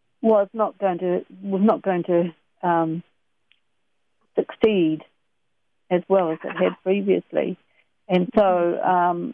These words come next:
I think that, that the nineties put a big damper on, on progress in that area, um, because it was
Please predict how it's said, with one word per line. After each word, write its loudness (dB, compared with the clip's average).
I 0
think -4
that, 0
that 2
the 0
nineties -2
put -2
a 2
big -2
damper -2
on, -4
on -2
progress 0
in -6
that 0
area, 2
um, 0
because 0
it -4
was 2